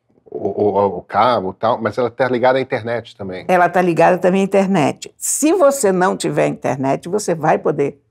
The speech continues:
Speaker 2: assistir a T V aberta, você apenas não vai
Speaker 1: Tem interação.
Speaker 2: poder interagir com ela. Ah, outra coisa muito importante: mobilidade.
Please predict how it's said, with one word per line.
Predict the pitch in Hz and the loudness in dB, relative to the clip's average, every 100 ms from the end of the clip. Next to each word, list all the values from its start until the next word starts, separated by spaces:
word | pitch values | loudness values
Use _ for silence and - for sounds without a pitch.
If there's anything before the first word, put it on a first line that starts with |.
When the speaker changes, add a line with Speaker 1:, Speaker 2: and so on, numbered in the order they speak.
| _ _ _ _ | _ _ _ _
Speaker 2:
assistir | - 151 - 151 - - 143 117 - _ _ | -10 -6 -4 -6 -6 -4 -4 -6 -14 _ _
a | - | -8
T | 139 | -2
V | 135 143 | 0 2
aberta, | 143 147 147 190 | 2 2 2 0
você | 185 190 185 | -4 -2 -2
apenas | 175 180 180 | -2 -4 -2
não | 185 180 | -4 -2
vai | 170 175 - _ _ _ _ | -2 -2 -8 _ _ _ _
Speaker 1:
Tem | 101 | -10
interação. | 95 107 - - - - - | -6 -4 -4 -8 -10 -12 -2
Speaker 2:
poder | 165 151 165 | 0 2 2
interagir | 160 175 170 165 | 2 4 4 2
com | 170 185 | -2 0
ela. | 175 135 131 131 _ _ _ _ _ _ - | 2 2 -2 -8 _ _ _ _ _ _ -2
Ah, | 180 160 165 160 _ _ _ _ _ | 0 2 0 -6 _ _ _ _ _
outra | 220 262 302 233 | 4 4 4 0
coisa | - 214 208 | 2 2 2
muito | 202 | -2
importante: | 202 196 190 202 208 | -4 -2 -2 -2 -2
mobilidade. | 208 214 226 214 185 147 156 170 131 - 139 | 0 0 2 0 2 2 2 0 -2 -8 -10